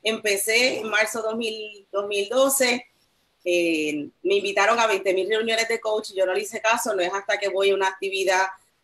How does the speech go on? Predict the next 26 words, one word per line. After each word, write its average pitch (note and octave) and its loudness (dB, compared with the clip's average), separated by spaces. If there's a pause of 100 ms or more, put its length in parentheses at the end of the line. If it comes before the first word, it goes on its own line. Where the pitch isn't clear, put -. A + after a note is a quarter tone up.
(100)
de, E3 2
luego G3 -2
de G#3+ -4
un G#3+ 0
super, G#3+ 0 (120)
de G3 2
un G3+ -2
summit, B3 0 (240)
que F#3+ 0
ahí E3 4
es A#3 -2
que A3+ -4
entonces A3 -2 (180)
hago F3+ 2
con, A3 -2 (120)
¿verdad? G#3+ 4
Conecto F#3+ -2
con A3 0
la A3+ 0
oportunidad, A3+ -2
porque G3+ -2
yo G3 0 (100)
durante F#3 0
toda A3+ 0 (400)
mi G#3 -4
maternidad F3+ 2